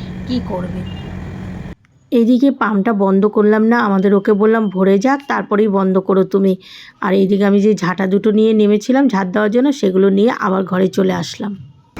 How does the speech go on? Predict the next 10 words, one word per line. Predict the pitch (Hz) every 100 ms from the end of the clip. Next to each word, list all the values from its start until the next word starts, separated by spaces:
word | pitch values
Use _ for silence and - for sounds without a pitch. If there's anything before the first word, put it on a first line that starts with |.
| - - - - - -
হ্যাঁ, | 240 277 330 302
আমাকে | 294 427 392
দিয়ে | 285 339 339
তো | 359
ছেড়ালে, | - 330 311 311 277 220 - - - - - - - 247
এবার | 269 302 285
তোমার | 285 294
মা | 277 262 277 302
এসে | 294 311
যদি | 277 277